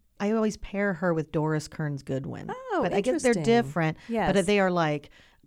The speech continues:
Speaker 1: the, uh, sort of pinnacle of historical, you know, sort of narrative historical nonfiction.
Speaker 2: She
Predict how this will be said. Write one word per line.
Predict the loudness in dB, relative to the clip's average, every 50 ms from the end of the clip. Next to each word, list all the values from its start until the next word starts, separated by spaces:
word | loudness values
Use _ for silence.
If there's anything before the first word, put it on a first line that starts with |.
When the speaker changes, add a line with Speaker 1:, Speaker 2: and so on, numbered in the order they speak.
| _ -12
Speaker 1:
the, | -6 -4 -2 -2 -2 -4 -6 -8 -10 -12 -16 -18
uh, | -18 -18 -18 -18 -20 -20 _ -20 _ _ _
sort | -10 -6 -6 -4 -4
of | -6
pinnacle | -4 -2 -2 0 0 0 -2 -2 -2 -2 -2 -4 -4
of | -4 -2 0 0 0 0 0 0 -2 -4 -6 -10 -16 -20 -20 -20 _ _
historical, | -6 -6 -6 -6 -6 -6 -4 -4 -4 -4 -6 -8 -10 -12 -10 -10 -10 -12 -12 -14 _ -10
you | -10 -10
know, | -8
sort | -8 -8 -8 -6
of | -6
narrative | -6 -6 -6 -6 -4 -6 -6 -6 -8 -8
historical | -10 -10 -10 -10 -10 -10 -10 -10 -12 -12 -12
nonfiction. | -12 -12 -12 -12 -12 -14 -16 -16 -20 -20 -20 -20 -20 _ _ _ _ _ _
Speaker 2:
She | -16 -14 -10 -6 -4 -2 0 0 0 0 -2 -4